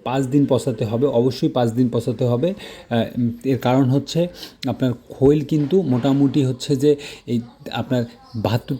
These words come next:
বাহাত্তর ঘন্টা পর্যন্ত এটা, এ, ভালোভাবে ইয়া থাকে। বাহাত্তর ঘন্টার পরে এই খৈল থেকে পুষ্টি পদার্থগুলো আসলে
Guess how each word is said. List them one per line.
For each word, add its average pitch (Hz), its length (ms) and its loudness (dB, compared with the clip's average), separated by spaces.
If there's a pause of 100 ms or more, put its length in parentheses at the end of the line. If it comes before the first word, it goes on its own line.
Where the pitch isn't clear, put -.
(100)
বাহাত্তর 117 360 2
ঘন্টা 139 260 2
পর্যন্ত 135 500 2
এটা, 127 340 0 (260)
এ, 113 140 -4 (320)
ভালোভাবে 127 560 2
ইয়া 120 160 4
থাকে। 120 260 -4
বাহাত্তর 113 400 -6
ঘন্টার 131 260 0 (140)
পরে 117 340 4 (420)
এই 113 200 -4
খৈল 131 320 2
থেকে 151 460 -2 (680)
পুষ্টি 147 280 -4
পদার্থগুলো 139 760 2
আসলে 123 300 -4